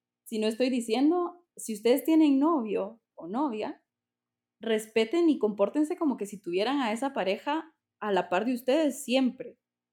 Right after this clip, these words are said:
No vayan a permitir llegar al nivel de intimidad que se tiene con la pareja,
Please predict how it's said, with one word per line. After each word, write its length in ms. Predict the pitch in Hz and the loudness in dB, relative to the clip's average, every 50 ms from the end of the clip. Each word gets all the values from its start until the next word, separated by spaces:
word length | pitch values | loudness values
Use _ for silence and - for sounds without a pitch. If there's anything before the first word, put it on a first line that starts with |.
| _ _ _ _ _ _ _ - | _ _ _ _ _ _ _ -2
No 300 | 233 226 240 254 254 262 | 2 4 4 6 4 6
vayan 360 | 262 262 262 269 285 294 285 | 4 4 4 4 4 4 4
a 480 | 285 277 247 196 180 156 - - _ _ _ - | 4 4 4 4 2 0 -2 -10 _ _ _ -2
permitir 720 | - 240 240 240 214 196 - - 190 151 262 277 - _ _ - | 0 2 2 2 0 -2 -2 -2 -2 -2 -2 -4 -10 _ _ -12
llegar 360 | 208 214 240 220 240 254 262 | -4 -2 0 2 2 2 2
al 140 | 262 240 226 | 2 0 -2
nivel 260 | 208 202 190 202 208 | -2 -2 -2 -2 -2
de 60 | 214 | 0
intimidad 680 | 240 254 262 285 285 277 277 277 294 294 294 302 302 302 - _ _ _ - | -2 -2 -2 0 0 0 2 2 2 0 0 0 -2 -4 -8 _ _ _ -6
que 100 | - 233 | -6 -4
se 140 | 233 202 | -4 -4
tiene 600 | 180 - - 226 233 247 247 202 180 196 202 _ _ | -6 -4 -2 -2 0 0 0 -2 -4 -6 -10 _ _
con 160 | - - 190 | -10 -8 -6
la 140 | 190 185 185 | -6 -6 -4
pareja, 540 | - 185 185 185 202 247 - 339 359 349 _ | -2 0 2 2 0 0 -2 -8 -10 -10 _